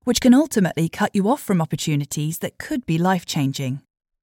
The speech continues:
Both rejection and imposter syndrome seem par for the course in this industry.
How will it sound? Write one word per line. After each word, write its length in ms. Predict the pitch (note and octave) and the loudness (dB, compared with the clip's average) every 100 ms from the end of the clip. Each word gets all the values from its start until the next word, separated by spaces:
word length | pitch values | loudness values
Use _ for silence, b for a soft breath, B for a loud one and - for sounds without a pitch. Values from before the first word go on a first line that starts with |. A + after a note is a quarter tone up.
| _ _ _ _ _ _ | _ _ _ _ _ _
Both 240 | B3 A#3+ | 2 4
rejection 560 | G#3+ G3+ C4 - C#4 C4 G#3+ | 2 2 0 0 4 4 6
and 160 | G3+ | 4
imposter 420 | F#3 F3 D4+ - | 4 4 2 2
syndrome 580 | G#3 E3+ D#3 - D3 D3+ | -4 0 0 0 -2 -2
seem 280 | - G#3+ G#3+ | 0 2 2
par 240 | - D3+ | 2 -2
for 80 | D#3 | 0
the 80 | E3+ | -4
course 400 | - F3+ E3 - | -2 -2 -2 -2
in 80 | C3+ | -2
this 140 | C3+ | -2
industry. 520 | C#3 C3+ - - C3 | -4 -4 -6 -8 -10